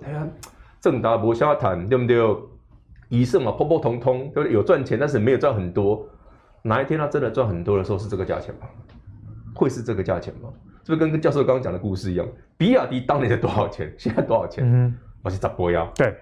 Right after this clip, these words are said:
Speaker 1: 对不对？那投资朋友们，这个观念分享给你，在台北股市是个明确的多头的状况下，其实你投资不妨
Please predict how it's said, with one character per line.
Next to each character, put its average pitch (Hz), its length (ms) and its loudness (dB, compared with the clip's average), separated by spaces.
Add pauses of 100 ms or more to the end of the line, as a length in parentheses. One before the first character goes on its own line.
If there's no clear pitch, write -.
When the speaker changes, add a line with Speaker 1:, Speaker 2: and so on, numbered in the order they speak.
(140)
Speaker 1:
对 160 100 6
不 165 60 6
对？ 139 160 2
那 196 80 -2
投 139 220 0
资 156 60 -2
朋 135 80 4
友 110 60 2
们， 90 240 -6
这 180 80 2
个 143 80 6
观 127 180 2
念 117 120 -2
分 117 160 -2
享 90 160 -4
给 82 140 -4
你， 80 120 -8 (520)
在 190 120 4
台 143 160 0
北 160 120 0
股 101 120 -6
市 135 120 -2
是 127 120 -4
个 120 120 4
明 107 260 2
确 139 180 2
的 101 120 2
多 120 340 2
头 92 180 -4
的 90 100 0
状 107 180 -2
况 90 160 -4
下， 82 220 -4 (460)
其 - 200 -4
实 120 180 0
你 92 240 0
投 107 180 0
资 110 160 -4
不 - 140 -6
妨 - 200 -2